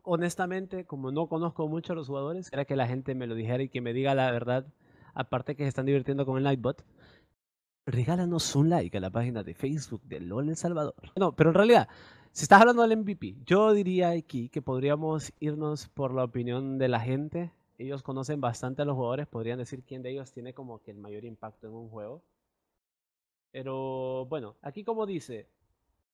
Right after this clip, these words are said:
se sabe de que, de que Lil Peep usa bastante a, a, a Zac y a Ivern.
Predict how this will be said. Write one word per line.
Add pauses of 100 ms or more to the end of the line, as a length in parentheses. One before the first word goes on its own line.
(340)
se
sabe
de
que,
de
que
Lil
Peep (160)
usa
bastante
a, (280)
a,
a
Zac
y
a
Ivern.